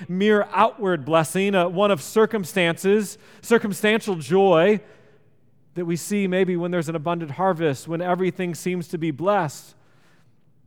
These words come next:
But it's the true and lasting, it's the inward joy of the heart.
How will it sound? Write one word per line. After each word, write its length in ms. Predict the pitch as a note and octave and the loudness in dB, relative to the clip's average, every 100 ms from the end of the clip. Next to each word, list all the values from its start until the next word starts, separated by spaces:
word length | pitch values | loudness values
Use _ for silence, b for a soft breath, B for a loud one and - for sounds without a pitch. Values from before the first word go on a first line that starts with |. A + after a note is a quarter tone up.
| _ _ _ _ _ - | _ _ _ _ _ -10
But 100 | C#3+ | -6
it's 140 | D3 - | -6 -6
the 120 | D3+ | -14
true 440 | - - F#3 F3+ | -12 -6 -4 -2
and 180 | D3+ C#3 | -2 -4
lasting, 720 | D#3 D#3+ - - C#3 A#2+ A2+ - _ _ _ | -6 -6 -8 -12 -10 -10 -14 -18 _ _ _
it's 140 | - - | -12 -6
the 160 | D#3+ | -4
inward 500 | D#3 E3+ D#3+ D3+ B2 - | -4 -4 -2 -2 -2 -12
joy 380 | B2+ D#3 E3 E3 | -8 -2 2 4
of 100 | C#3+ | 2
the 100 | C3+ | -2
heart. 580 | B2 E3 C3+ C3 - | -2 0 0 -4 -20